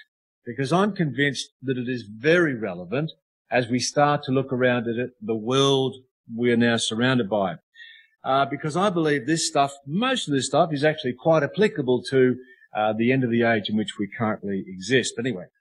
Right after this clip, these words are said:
let's read a couple of scriptures and you'll get the gist of what I'm saying.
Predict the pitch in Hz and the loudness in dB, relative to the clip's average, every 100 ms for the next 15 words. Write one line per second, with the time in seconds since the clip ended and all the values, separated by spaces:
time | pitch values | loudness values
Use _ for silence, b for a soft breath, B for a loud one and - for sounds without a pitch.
0 | - 185 226 240 214 180 156 - 110 - | -6 -4 2 2 2 -2 -4 -8 -10 -4
1 | 151 147 131 143 135 113 147 143 - 117 | -4 -4 -2 -2 -2 -2 -2 -2 -4 -4
2 | 110 101 - 113 82 | -4 -4 -2 -2 -4